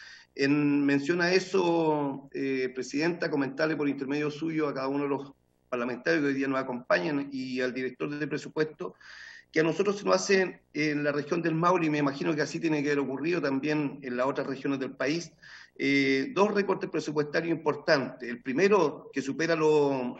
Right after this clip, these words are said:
los cinco mil quinientos millones de pesos, ¿no es cierto? Y un segundo que es cercano a los, eh, quinientos millones de pesos. Entonces, sumado, eh, ambos son más de seis mil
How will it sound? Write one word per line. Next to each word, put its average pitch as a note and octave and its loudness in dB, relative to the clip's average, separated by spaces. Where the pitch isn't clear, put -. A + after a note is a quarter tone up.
los B2+ -6
cinco C3+ -6
mil D3+ -2
quinientos D3+ -4
millones C#3+ 0
de B2+ -2
pesos, D3+ -4
¿no D3 -2
es C#3 -6
cierto? D3 -8
Y C#3+ -2
un C3 -2
segundo D3+ -4
que C#3+ -6
es - -8
cercano D#3 2
a - 0
los, D3 0
eh, B2 0
quinientos D3 -2
millones C3+ 0
de B2 -4
pesos. B2 -10
Entonces, D#3+ -4
sumado, D#3 2
eh, C#3 0
ambos E3+ 0
son D#3+ 0
más D#3 2
de D3+ 0
seis C#3 -2
mil E3+ 0